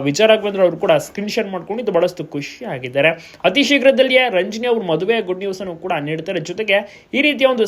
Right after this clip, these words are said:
ಸಿನಿಮಾದ ವಿಚಾರವಾಗಿಯೂ ಕೂಡ ಗುಡ್ ನ್ಯೂಸ್ ಅನ್ನ ನೀಡ್ತಿದ್ದಾರೆ. ಸಿನಿಮಾ ಕೆಲಸಗಳಲ್ಲಿ ಬ್ಯುಸಿ ಆಗಿದ್ದಾರೆ ರಂಜಿನಿ ಅವರು. ಜೊತೆಗೆ ಆಚೆ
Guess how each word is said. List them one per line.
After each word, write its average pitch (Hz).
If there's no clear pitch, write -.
ಸಿನಿಮಾದ 254
ವಿಚಾರವಾಗಿಯೂ 220
ಕೂಡ 196
ಗುಡ್ 165
ನ್ಯೂಸ್ 185
ಅನ್ನ 151
ನೀಡ್ತಿದ್ದಾರೆ. 170
ಸಿನಿಮಾ 226
ಕೆಲಸಗಳಲ್ಲಿ 220
ಬ್ಯುಸಿ 143
ಆಗಿದ್ದಾರೆ 175
ರಂಜಿನಿ 151
ಅವರು. 139
ಜೊತೆಗೆ 220
ಆಚೆ 208